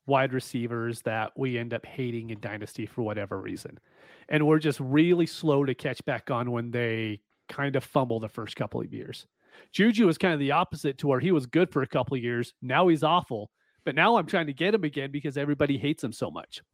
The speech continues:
I think Hollywood Brown fits that mold, is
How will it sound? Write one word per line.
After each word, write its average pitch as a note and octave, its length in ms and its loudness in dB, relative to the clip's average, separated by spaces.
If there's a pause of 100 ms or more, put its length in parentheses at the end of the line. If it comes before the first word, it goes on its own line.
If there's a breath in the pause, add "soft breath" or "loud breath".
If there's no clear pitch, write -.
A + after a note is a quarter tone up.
(120)
I D3+ 80 4
think G3 180 -2
Hollywood D3 500 2 (140)
Brown A2+ 420 -4
fits - 540 -8
that C3+ 240 0
mold, E3 300 4
is B2 180 -6